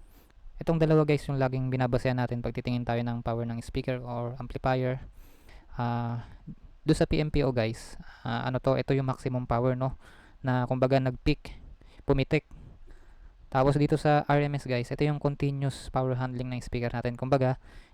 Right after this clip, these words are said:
ito yung laging ginagamit. Kumbaga, dire-diretsong pitik, guys. So, ipapakita ko sa inyo, guys, yung graph, no? Ayun yung R M S, guys, yung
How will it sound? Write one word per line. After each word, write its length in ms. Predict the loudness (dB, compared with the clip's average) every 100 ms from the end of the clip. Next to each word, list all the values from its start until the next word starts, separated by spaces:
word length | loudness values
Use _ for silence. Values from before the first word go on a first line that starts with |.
| -4
ito 160 | 0
yung 80 | 2
laging 640 | 4 2 2 -2 -4 -4 -6 -8 -4
ginagamit. 480 | -2 2 2 2 -2 -6 -20 -20 -20 -20 -20 -20 -20 -20 -20 -4
Kumbaga, 160 | 2 4
dire-diretsong 1040 | 6 4 4 0 0 -2 0 -2 -4 -4
pitik, 320 | -4 -2 -4 0
guys. 480 | 0 0 -2 -14 -16 -14 -16 -20 -18 -16 -18 -16
So, 160 | -4 0
ipapakita 400 | 2 2 2 2
ko 160 | -2
sa 80 | -2
inyo, 160 | -2 0
guys, 160 | -2
yung 80 | -2
graph, 240 | -4 -4
no? 160 | -2 -2
Ayun 240 | 0 2
yung 80 | 2
R 240 | 2 2 0
M 80 |
S, 80 | -2
guys, 240 | -2 -2 -2
yung 320 | -6 -6